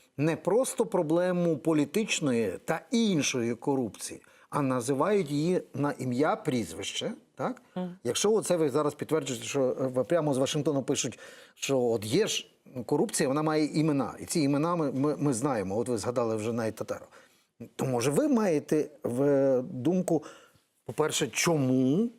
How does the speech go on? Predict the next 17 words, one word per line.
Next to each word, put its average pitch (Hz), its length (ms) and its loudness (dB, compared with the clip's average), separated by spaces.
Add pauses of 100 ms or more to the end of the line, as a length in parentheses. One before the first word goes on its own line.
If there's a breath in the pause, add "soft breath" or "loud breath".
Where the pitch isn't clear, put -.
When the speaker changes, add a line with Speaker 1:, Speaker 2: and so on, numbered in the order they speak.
(100)
Speaker 1:
чуючи 190 640 2
прізвища 113 640 -2
і 104 80 -2
такі 131 520 -4
речі, 123 440 -2
і - 40 -8
на 127 120 -4
цьому 190 300 2
стоїть 160 380 0
питання 151 480 0
збереження 147 680 0
життя 147 300 0
і 139 140 -4
свого, 147 440 0
і - 20 -4
цілої 143 480 0
країни, 101 640 -6